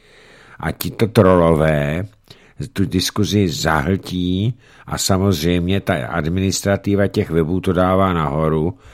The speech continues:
protože z psychologie vyplývá, že málo který člověk má trpělivost číst, eh, ty příspěvky třeba dvě hodiny. Takže si přečtou jenom,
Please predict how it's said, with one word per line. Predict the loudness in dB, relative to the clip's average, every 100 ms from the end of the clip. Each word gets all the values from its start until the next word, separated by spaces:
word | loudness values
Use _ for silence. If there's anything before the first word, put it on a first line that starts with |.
| -20 -20 _
protože | -4 0 0 4 2
z | 0
psychologie | -2 -4 2 4 4 4 0 2
vyplývá, | 0 0 2 4 4 4 4 0 -2 -10 -20 -18 -4
že | -2
málo | 0 2 2 2
který | 2 2 2 0
člověk | 0 0 0 0 0 -2 -6 -20 _ _
má | -4 -2
trpělivost | 0 0 0 2 4 4 2 0 -2 -8
číst, | -4 -2 0 0 -2 -6 -14
eh, | _ -20 -20 _ -6 -4 -2 -4
ty | 0 0
příspěvky | 0 0 0 0 2 2 2 -2 2 2 0 -10 _
třeba | -4 0 -2 -4 -14
dvě | 0 2
hodiny. | 4 2 0 -2 -4 -8 _ _ -20 _ _ _
Takže | -2 0
si | 0 0
přečtou | 0 -2 2 4 4
jenom, | 4 4 2 0